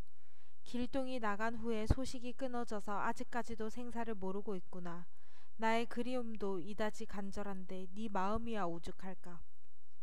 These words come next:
길동이는 예사인물이 아니니 만일 살아있으면 너를 저버리지 않을 것이다. 부디 몸을 잘 살펴서 지내라.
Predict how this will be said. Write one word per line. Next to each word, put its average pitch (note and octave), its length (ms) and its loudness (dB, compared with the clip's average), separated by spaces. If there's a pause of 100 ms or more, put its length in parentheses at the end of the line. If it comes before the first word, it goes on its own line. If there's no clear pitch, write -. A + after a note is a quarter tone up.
(720)
길동이는 G3+ 720 0
예사인물이 G3+ 680 2
아니니 F3+ 580 0 (400)
만일 A#3 360 2
살아있으면 A#3+ 840 2
너를 F#3+ 260 2
저버리지 G3 580 2
않을 F3+ 320 0
것이다. E3+ 540 0 (580)
부디 A#3 340 2
몸을 A3+ 400 2
잘 G3+ 340 0
살펴서 A3 520 0
지내라. F3+ 560 0